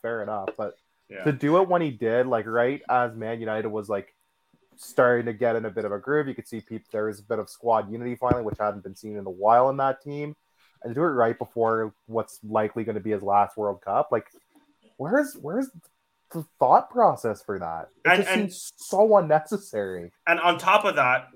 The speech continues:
Speaker 2: I think the Portuguese media also didn't help because it was
Speaker 1: Well, it's
Speaker 2: everybody
Speaker 1: tabloid.
Speaker 2: bashing Ronaldo.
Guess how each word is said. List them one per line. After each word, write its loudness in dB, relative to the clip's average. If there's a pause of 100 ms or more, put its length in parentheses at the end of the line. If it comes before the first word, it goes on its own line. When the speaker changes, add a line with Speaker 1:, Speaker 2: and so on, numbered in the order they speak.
(140)
Speaker 2:
I 6
think -6
the -4
Portuguese -4
media 0
also -2
didn't -6
help -4
because -6 (440)
it 4
was 6
Speaker 1:
Well, 2
it's 8
Speaker 2:
everybody 6
Speaker 1:
tabloid. 2
Speaker 2:
bashing 2
Ronaldo. -4